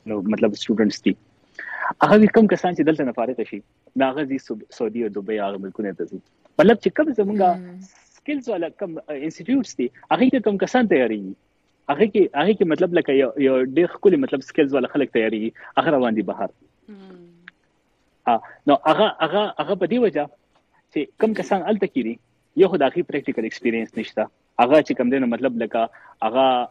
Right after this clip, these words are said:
Speaker 1: هغې له پریکټیکل ایکسپیرینس داسې خاص نه ورکوي چې
Speaker 3: مهم.
Speaker 1: مطلب لکه اوس، آ، زه به دا ریلیټ کړم خپل، خپل دغه سره، خپل د، آ، ډیګري سره.
Speaker 3: مهم.
Speaker 2: مهم.
Speaker 1: چې زما ډیګري به علي کمپلیټ کیږي،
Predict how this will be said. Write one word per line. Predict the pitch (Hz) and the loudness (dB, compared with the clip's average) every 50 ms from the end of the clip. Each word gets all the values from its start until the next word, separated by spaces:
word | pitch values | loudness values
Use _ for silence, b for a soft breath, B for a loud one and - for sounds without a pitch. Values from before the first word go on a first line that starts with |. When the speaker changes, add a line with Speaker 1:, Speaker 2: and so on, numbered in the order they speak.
| - 127 | -6 -8
Speaker 1:
هغې | 117 131 | -6 -4
له | 151 151 139 131 | -4 -2 -2 -4
پریکټیکل | - - 147 139 - 127 135 | -4 -6 -10 -10 -6 -6 -4
ایکسپیرینس | 120 117 - - - 139 127 127 120 117 | -4 -6 -6 -4 -4 -2 0 0 -2 0
داسې | 113 123 117 - | 0 -2 -2 -2
خاص | - - 127 113 98 107 | -4 -4 -4 -4 -2 -2
نه | 120 | -2
ورکوي | 113 110 - - 110 | -2 -2 -2 -4 -6
چې | 107 _ _ _ _ - - | -8 _ _ _ _ 0 4
Speaker 3:
مهم. | 127 | 4
Speaker 1:
مطلب | 117 113 113 131 127 123 120 | 4 6 4 4 4 4 4
لکه | 107 - 123 - _ _ B B B B - | 4 2 0 -2 _ _ B B B B 2
اوس، | 175 180 - - - - | 2 2 2 -4 -4 2
آ، | 160 147 143 143 139 143 135 - - - | 4 4 6 6 6 4 2 -2 -6 -10
زه | 143 139 | -6 -4
به | 165 170 | -2 0
دا | 165 185 | 0 0
ریلیټ | 175 156 147 165 190 208 - | 2 2 0 0 0 -2 -4
کړم | - 156 135 | -8 -10 -10
خپل، | - - - - 147 139 135 120 _ - | -10 -10 -6 -4 -2 -2 -2 -4 _ -14
خپل | 117 _ _ - 139 127 | -20 _ _ -6 -6 -4
دغه | 117 117 113 123 | -4 -4 -4 -6
سره، | - - 120 107 110 | -6 -6 -8 -8 -10
خپل | 107 - _ _ - 123 117 113 | -10 -12 _ _ -4 -2 -2 -2
د، | 110 | -2
آ، | 113 107 104 104 98 - _ _ - 117 107 107 107 101 | -2 -2 -2 -2 -4 -6 _ _ -10 -8 -6 -4 -4 -4
ډیګري | 104 110 113 101 113 120 120 | -2 -2 0 2 2 2 2
سره. | 117 - - 110 110 123 - _ _ _ _ _ - | 2 2 0 -2 -2 -2 -8 _ _ _ _ _ -20
Speaker 3:
مهم. | 214 202 196 208 202 _ _ _ - | -20 -18 -20 -20 -20 _ _ _ -12
Speaker 2:
مهم. | 226 208 208 208 208 | -12 -10 -10 -12 -14
Speaker 1:
چې | - _ - - | -18 _ 0 2
زما | 143 120 151 170 196 233 | 2 4 4 4 4 4
ډیګري | 190 208 165 190 226 | 4 4 2 2 0
به | 202 220 | 0 -2
علي | 165 - 160 175 214 | -6 -6 -6 -6 -6
کمپلیټ | 214 - 208 170 147 139 131 - _ - | -8 -10 -12 -12 -10 -12 -14 -14 _ -14
کیږي، | 202 175 120 113 | -12 -12 -12 -12